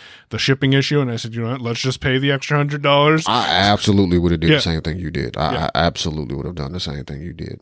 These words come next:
Speaker 2: Uh,
Speaker 1: Well, 'cause it has a
Speaker 2: that's
Speaker 1: higher
Speaker 2: cool.
Speaker 1: resale value in the future, too, if we decide to resell it.
Speaker 2: It,
Speaker 1: And
Speaker 2: it
Speaker 1: I get an extra hundred and twenty-eight gigabytes, 'cause we all know that when the thirteen comes out, I probably won't end up with that phone.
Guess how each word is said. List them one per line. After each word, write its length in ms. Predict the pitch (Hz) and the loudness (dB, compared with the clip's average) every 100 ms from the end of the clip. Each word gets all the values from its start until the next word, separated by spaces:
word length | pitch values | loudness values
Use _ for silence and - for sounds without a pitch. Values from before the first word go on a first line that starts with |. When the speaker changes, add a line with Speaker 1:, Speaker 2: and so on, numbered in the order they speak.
| - - | -18 -18
Speaker 2:
Uh, 60 | 67 - 82 | -16 -8 0
Speaker 1:
Well, 180 | 196 160 | 0 2
'cause 240 | 175 160 | 0 2
it 80 | 165 | 2
has 140 | 165 | 2
a 40 | 156 | 2
Speaker 2:
that's 60 | |
Speaker 1:
higher 160 | 165 165 | 2 2
Speaker 2:
cool. 60 | 143 | 2
Speaker 1:
resale 280 | 180 - 117 | -2 -4 -6
value 340 | 117 107 107 | -6 -8 -10
in 60 | 101 | -12
the 80 | |
future, 280 | 110 131 110 | -12 -12 -12
too, 180 | 113 117 | -12 -12
if 120 | 101 | -12
we 60 | 107 | -16
decide 320 | 98 107 98 | -16 -16 -18
to 60 | 95 | -16
resell 320 | 107 107 98 | -14 -14 -16
it. 60 | - - - - - | -18 -20 -18 -12 -2
Speaker 2:
It, 280 | 254 302 233 | 2 4 4
Speaker 1:
And 140 | 220 | 4
Speaker 2:
it 160 | 135 120 | 4 6
Speaker 1:
I 160 | 247 | 2
get 240 | 208 196 180 | 2 0 0
an 160 | 180 | -2
extra 520 | 180 - - 170 160 - - | -2 -4 0 2 2 -2 -10
hundred 360 | - 196 180 180 | -4 -2 -2 -4
and 140 | 170 | -4
twenty-eight 480 | 175 190 175 165 139 | -2 -4 -2 -2 0
gigabytes, 580 | 175 240 170 165 165 - | 0 0 0 2 0 -4
'cause 160 | 156 | -6
we 120 | 143 170 | 0 2
all 220 | 175 170 | 2 0
know 260 | 175 175 | 0 -2
that 160 | 165 165 | -2 -2
when 160 | 165 151 | -4 -4
the 80 | |
thirteen 460 | 135 190 170 220 277 | -2 -2 0 -2 0
comes 220 | 226 156 | -2 0
out, 180 | 147 151 | -4 -4
I 180 | 110 139 | -2 -2
probably 320 | 165 190 170 175 | 2 4 4 2
won't 200 | 180 175 | 0 0
end 140 | 185 | 0
up 160 | 180 151 | 0 0
with 80 | |
that 200 | 196 254 | 0 0
phone. 280 | 165 156 156 | 0 -2 -2